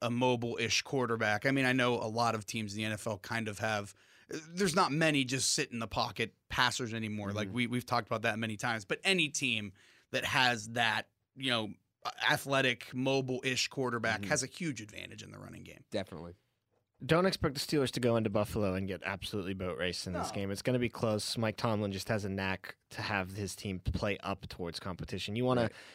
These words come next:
Speaker 3: you wanna bash Tomlin for playing down towards competition. You also have to recognize the other side of that coin. The Steelers show up in big games
Speaker 1: They do.
Speaker 3: nine, nine times out of ten. They barely ever get blown out in the N F L, and I don't think this would happen here.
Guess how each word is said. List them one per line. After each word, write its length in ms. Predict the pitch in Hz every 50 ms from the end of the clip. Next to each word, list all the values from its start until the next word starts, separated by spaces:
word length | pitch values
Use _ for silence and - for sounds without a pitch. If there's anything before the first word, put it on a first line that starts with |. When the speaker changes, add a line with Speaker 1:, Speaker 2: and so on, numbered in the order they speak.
| - _
Speaker 3:
you 80 | - 147
wanna 120 | 151 143
bash 300 | 120 127 123 123 - -
Tomlin 300 | - 127 117 110 110 107
for 120 | - - -
playing 260 | - 123 107 104 101
down 260 | 98 98 101 101 90
towards 200 | - 113 98 -
competition. 520 | - - 104 92 92 - 107 95 - -
You 80 | 101 98
also 240 | 95 92 90 - 101
have 160 | 95 90 -
to 80 | 98 95
recognize 460 | 98 95 - - 101 95 95 90 -
the 80 | 95
other 180 | 87 87 90 85
side 220 | - - 95 90
of 40 | 90
that 160 | 90 87 80
coin. 280 | - - 92 87 85 87
The 60 | 85
Steelers 340 | - - - 143 123 117 107
show 300 | - - - 110 101 92
up 200 | 92 90 - -
in 100 | 92 90
big 240 | 82 92 87 87 90
games 460 | 92 85 85 82 82 82 - - -
Speaker 1:
They 140 | 101 92 87
do. 60 | 95
Speaker 3:
nine, 280 | 123 113 101 95 90 98
nine 280 | 113 117 113 110 104 92
times 340 | - 104 90 87 87 -
out 160 | 78 85 82 -
of 80 | 78
ten. 260 | - - 85 80 80
They 100 | 85 87
barely 520 | 90 92 - 107 110 110 107 104 101 98 - -
ever 340 | 101 107 101 92 95 87
get 260 | 87 - 90 85 - -
blown 240 | 90 85 80 80
out 200 | 78 78 78 -
in 120 | - 80 80
the 100 | 82 82
N 140 | 82 85 80
F 160 | 80 - -
L, 140 | 85 82 80
and 80 | 82
I 40 | 87
don't 180 | 90 98 98 87
think 160 | - 101 92
this 140 | 92 - -
would 80 | 87
happen 240 | 90 87 82 - 90
here. 320 | 87 101 98 98 92 92